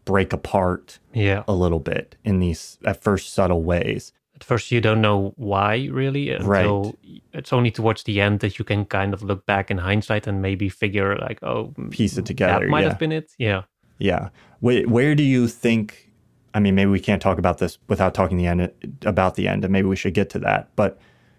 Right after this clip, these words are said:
Speaker 2: There's some stuff I can say before we get into the actual ending. What I was gonna say about the way the movie even though you do not directly get insight into her character, the movie is still constructed in such a way that you,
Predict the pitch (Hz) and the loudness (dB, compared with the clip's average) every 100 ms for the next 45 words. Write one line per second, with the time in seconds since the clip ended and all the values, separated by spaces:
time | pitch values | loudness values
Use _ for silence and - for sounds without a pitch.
0 | 175 156 165 147 143 123 120 107 120 107 | -4 -2 0 0 0 2 0 0 2 2
1 | 98 95 107 98 95 95 98 98 95 104 | 0 -2 0 0 0 -2 -2 -2 -2 -4
2 | 98 101 - 104 98 - 135 139 139 143 | -4 -6 -6 -6 -6 -4 -2 0 0 0
3 | 147 - 131 135 127 120 123 - 139 127 | -4 -2 2 2 2 2 0 2 0 2
4 | 120 117 104 107 101 101 104 104 107 104 | 2 2 2 2 2 2 2 2 0 0
5 | - _ _ _ 127 123 127 120 113 113 | -6 _ _ _ -2 2 2 4 4 2
6 | 117 113 107 104 _ _ - _ _ 107 | 4 4 2 0 _ _ -20 _ _ -2
7 | 95 110 - 139 135 135 - _ _ 120 | 2 0 0 -2 -2 -2 -10 _ _ -4
8 | - 127 120 127 123 117 107 104 - 98 | 0 0 0 0 0 -2 0 0 -2 -2
9 | 98 101 127 113 110 107 110 113 - - | -2 -2 -2 2 2 2 -2 -4 -8 -8
10 | 127 120 113 107 - 107 98 110 104 95 | -2 -2 0 -4 -2 -2 -2 -2 -2 -2
11 | 117 - 107 101 101 98 - 101 104 | -6 -6 -4 -2 0 -2 -2 -2 -2